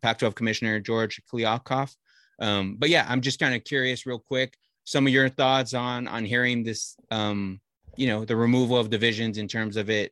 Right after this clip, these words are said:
impacting, uh, the national or the conference title game.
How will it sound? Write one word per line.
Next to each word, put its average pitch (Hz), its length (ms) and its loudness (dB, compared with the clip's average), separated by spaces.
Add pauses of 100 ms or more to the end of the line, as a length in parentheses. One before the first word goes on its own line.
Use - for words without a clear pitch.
impacting, 101 680 -4 (100)
uh, 98 160 -2
the 98 140 -4
national 95 400 -6
or 107 160 2
the 98 260 -2 (340)
conference 98 320 -2
title 98 220 -2
game. 92 240 -10